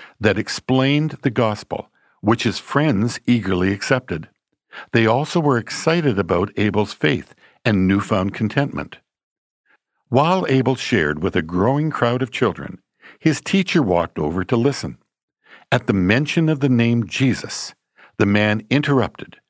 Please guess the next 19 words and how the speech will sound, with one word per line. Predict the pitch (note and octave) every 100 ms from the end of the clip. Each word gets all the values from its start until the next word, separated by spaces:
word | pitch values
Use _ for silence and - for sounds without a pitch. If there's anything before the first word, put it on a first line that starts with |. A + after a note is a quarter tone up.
| _ _ A#2
and | G#2+
strictly | - - D3 D#3 D#3+
forbid | - D3 B2 A#2+
him | F#2 F#2
to | -
continue. | - A2+ C3 C3 F#2 - _ _ _ _ - -
He | - C3
told | - F3 F#3
him | G2+ D#2 G#2+ - -
that | A#2
he | G#2+
must | A2+ A2 - -
chant | - D#3 E3+ E3
the | D3+
name | A2+ G2+ G2+
of | A2 G#2
the | A2
goddess | E2+ D2+ E2 G2+ - _ -
Durga. | A#2 C#3+ A2+ -